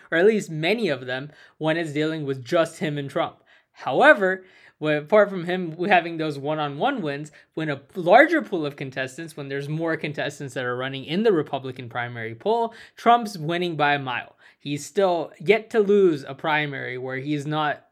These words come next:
the, he's, there's, like, multiple candidates if there's, like, six or seven that run, even if there's only Nikki Haley and Mike Pence. So that's sort of the story. So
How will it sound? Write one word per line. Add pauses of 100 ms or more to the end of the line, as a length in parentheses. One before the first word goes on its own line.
(120)
the,
he's,
there's,
like,
multiple
candidates
if
there's,
like,
six
or
seven
that
run, (540)
even
if
there's
only
Nikki
Haley
and (120)
Mike
Pence. (260)
So
that's
sort
of
the
story.
So